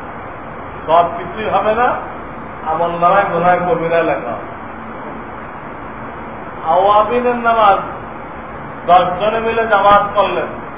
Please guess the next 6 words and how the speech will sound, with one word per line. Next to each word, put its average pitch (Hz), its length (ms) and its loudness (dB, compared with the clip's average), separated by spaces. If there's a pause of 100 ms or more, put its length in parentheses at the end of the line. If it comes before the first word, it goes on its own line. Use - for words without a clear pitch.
(1700)
তাহাজ্জুদের 214 760 2
নামাজ 220 420 4
জামাত 196 460 4
করলেন, 202 400 4 (1700)
সালাত 202 540 4
ও 226 80 6